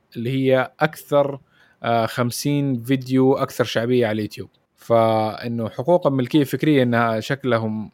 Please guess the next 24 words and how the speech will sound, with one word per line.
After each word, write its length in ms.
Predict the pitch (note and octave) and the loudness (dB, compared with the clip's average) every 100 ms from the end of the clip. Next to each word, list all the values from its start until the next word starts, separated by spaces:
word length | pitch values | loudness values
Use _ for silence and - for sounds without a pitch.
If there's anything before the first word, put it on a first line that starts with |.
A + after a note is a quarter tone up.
| _ _ _ - | _ _ _ -4
على 140 | A2+ | -2
طول 220 | A#2 D#3+ | 2 4
لقطوا 300 | D#3 D3+ C#3+ | 4 2 0
إنه 320 | C3+ A#2+ A#2 A2+ | -2 0 -2 -4
في 320 | - C3+ C3 | 0 2 2
جزء 260 | C3+ C3+ | 0 0
من 100 | A#2+ | 0
المقطع 460 | A2+ C3 - C3 A#2 | 0 -2 0 0 2
والصوت 840 | A2+ A2+ G#2 A2 - D3+ C#3 B2+ | 0 -2 -4 -6 -2 2 2 2
كان 280 | - C3+ B2+ | 0 2 2
موجود 460 | A#2+ A#2 A#2 C3+ B2+ | 2 0 4 2 2
شغال. 560 | A#2+ A#2 C#3 D#3 G#3 - _ _ _ | -6 0 4 4 2 -6 _ _ _
فبعد 500 | - A2 A#2 A#2 A#2+ | -2 0 2 2 2
وق-، 200 | C#3+ C3 - _ C3 | 0 -2 -12 _ -6
فترة 240 | D3 C3 | 0 0
قصيرة 340 | B2 C#3+ C#3+ | 0 2 2
من 340 | B2+ A#2+ A#2 A#2 | 2 0 -2 -4
إنه 340 | A#2+ A#2 A2+ - | -4 -2 -4 -6
انبث 300 | B2 C3 C3 | -2 -2 0
الشيء 280 | B2+ - C#3 | -2 0 2
ده 320 | D3+ E3 D#3+ - | 4 2 0 -2
على 180 | B2 - | -4 0
طول 360 | D#3 D3 C#3 - | 2 2 0 -8
انقفض. 360 | B2 A#2 C3+ | -6 -2 2